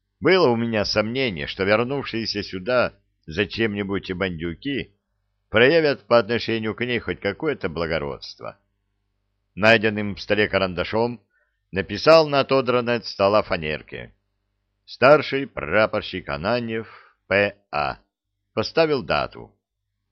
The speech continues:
Найти в разорённом доме пару гвоздей большого труда не составило. Около могилы было небольшое деревце, к нему я и прибил эту табличку. Постоял возле неё. Вот и всё.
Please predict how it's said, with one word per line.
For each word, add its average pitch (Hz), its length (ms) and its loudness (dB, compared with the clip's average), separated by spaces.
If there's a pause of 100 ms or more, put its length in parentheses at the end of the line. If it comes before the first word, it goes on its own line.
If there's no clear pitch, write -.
(400)
Найти 120 340 2
в 147 60 2
разорённом 120 680 2
доме 110 260 0
пару 104 300 2
гвоздей 95 420 -2
большого 90 420 -2
труда 95 320 -2
не 92 120 -6
составило. 90 680 -6 (800)
Около 147 360 4
могилы 104 500 0
было 139 240 2
небольшое 107 500 0
деревце, 76 840 -6
к - 40 -18
нему 156 240 -4
я 156 160 2
и 139 40 2
прибил 113 440 -4
эту 98 340 -6
табличку. 78 800 -8 (680)
Постоял 113 640 4
возле 98 340 -4
неё. 87 460 -4 (1160)
Вот 180 300 2
и 180 120 4
всё. 175 380 2